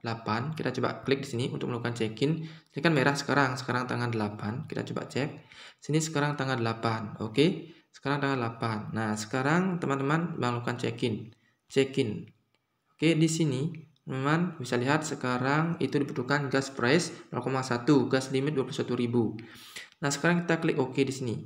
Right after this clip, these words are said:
Kalau teman-teman tidak memiliki yang nama gas fee berupa E T H dengan jaringan Arbitrum, ini tidak akan ada. Oke, kita klik oke saja. Nah, di sini terlihat E T H insufficient. Nah, artinya apa namanya? Untuk E T H ini limitnya itu dibutuhkan sekarang adalah seratus tiga puluh,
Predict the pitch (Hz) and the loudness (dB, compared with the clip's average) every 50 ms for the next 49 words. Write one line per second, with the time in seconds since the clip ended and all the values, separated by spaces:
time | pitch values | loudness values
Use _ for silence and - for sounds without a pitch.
0 | - - _ _ - - 156 185 175 - - 156 156 156 151 156 156 165 165 175 | -12 -18 _ _ -4 0 2 2 2 2 2 4 4 4 2 2 0 0 2 2
1 | 180 170 165 - 165 160 165 170 170 160 156 156 - 131 131 127 123 123 120 117 | 2 2 2 0 0 0 2 2 2 2 0 0 -2 -2 -2 -2 -2 -2 -2 -2
2 | 113 117 117 117 - - - - 107 110 113 - - - 113 123 120 117 120 - | 0 0 -2 -2 -2 -6 -6 -6 -4 -4 -4 -6 -8 -4 -2 -2 -2 -2 0 0
3 | 117 113 110 - - - - - - - - - 147 156 156 170 151 143 135 131 | 0 0 0 -4 -8 -16 -18 -20 -20 -20 -6 -2 0 4 4 6 6 6 4 2
4 | 135 131 127 123 120 120 - - 110 107 - 131 123 - - 123 127 131 127 123 | 2 0 0 0 0 0 0 0 -2 0 0 0 0 0 0 -2 -2 -2 -2 -2
5 | 113 - - 107 - - 110 - - 107 107 113 104 104 107 - - - - - | -2 -2 -4 -4 -6 -6 -4 -4 -2 -2 0 0 0 -2 -4 -10 -14 -6 -2 0
6 | 170 170 165 156 160 151 - 156 113 - - 120 - 110 101 101 101 107 143 160 | 2 2 2 2 2 0 0 0 -2 -2 -2 -4 -4 -4 -4 -2 -2 -4 -4 -8
7 | - - _ _ _ _ _ _ - - - _ _ _ - 127 123 117 117 120 | -12 -16 _ _ _ _ _ _ -20 -20 -20 _ _ _ -6 -2 0 0 0 0
8 | - 165 170 196 175 180 165 156 151 156 160 165 165 165 - 143 143 139 143 143 | 2 2 2 4 4 6 6 6 6 4 4 2 2 2 4 4 4 4 4 2
9 | 143 147 - 143 135 - 143 131 - 139 139 131 117 107 104 - - - - - | 2 2 0 0 0 0 -2 -2 2 4 4 4 4 4 0 -4 -10 -14 -16 -20
10 | _ _ _ _ _ _ _ _ - 135 139 123 139 147 160 160 170 - 143 139 | _ _ _ _ _ _ _ _ -2 2 6 6 6 6 4 4 4 4 2 2
11 | - 139 127 120 120 127 151 151 131 139 - 147 147 170 185 196 185 - 165 170 | 2 2 0 0 0 2 2 0 0 -2 -2 0 2 2 2 2 0 0 0 0
12 | 170 - - 139 - 139 131 131 - - 110 110 120 139 160 196 185 160 - - | 0 2 0 2 2 2 0 2 0 0 -2 0 0 2 2 0 0 -2 -8 -14
13 | - _ - 151 143 143 143 139 143 139 139 143 139 147 156 165 - 147 139 151 | -16 _ -4 0 2 4 4 4 2 2 0 0 2 2 4 4 2 2 2 2
14 | 151 147 147 - 139 - 143 143 147 - - 135 139 147 135 139 139 135 - 139 | 2 0 0 -2 -2 -2 -2 -2 -2 -2 0 0 2 2 2 2 0 0 0 -2
15 | 127 127 - - - 131 123 127 123 123 123 123 120 123 127 139 139 - - | -2 -2 -4 -4 -4 -2 2 2 2 2 2 0 0 2 2 2 0 -2 -4